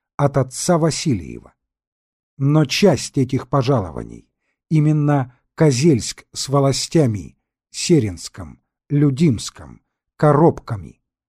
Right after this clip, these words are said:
Вырною, Пересветовою куплею,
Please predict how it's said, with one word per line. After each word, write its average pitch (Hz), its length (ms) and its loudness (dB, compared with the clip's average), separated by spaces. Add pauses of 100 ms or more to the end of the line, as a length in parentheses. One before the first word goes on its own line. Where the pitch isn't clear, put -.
(120)
Вырною, 104 800 -2 (500)
Пересветовою 151 960 2
куплею, 76 640 -6